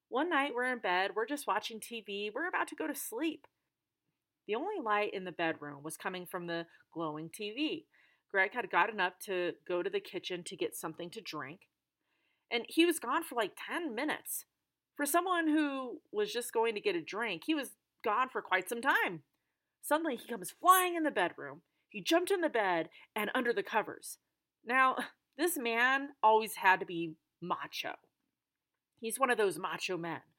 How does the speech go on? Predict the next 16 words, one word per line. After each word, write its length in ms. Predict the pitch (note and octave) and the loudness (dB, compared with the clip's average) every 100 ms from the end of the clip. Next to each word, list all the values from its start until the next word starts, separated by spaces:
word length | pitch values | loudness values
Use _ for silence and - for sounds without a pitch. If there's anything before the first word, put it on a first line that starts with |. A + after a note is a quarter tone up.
| - - - | -20 -20 -4
But 100 | - | 2
he 80 | B3 | 4
had 300 | C4 A#3+ A#3+ | 6 4 4
come 260 | - B3 D#4 | 0 0 2
flying 340 | A#3+ A#3 B3 | 4 6 4
in 80 | A#3+ | 2
that 200 | A#3 A3 | 0 2
room 180 | G3 G3 | 0 -2
like 160 | F#3 | -6
a 60 | F3+ | -8
scared 420 | - - E3+ B3+ | -8 -4 -2 0
little 180 | A3+ A3+ | 0 0
boy, 440 | F3+ F3+ E3 D#3+ F3 | 0 0 0 -2 -4
like 160 | B3+ | -4
a 60 | C4 | -4
baby, 600 | - A#3 G#3 E3 D#3+ F3+ | 0 2 0 -2 -6 -8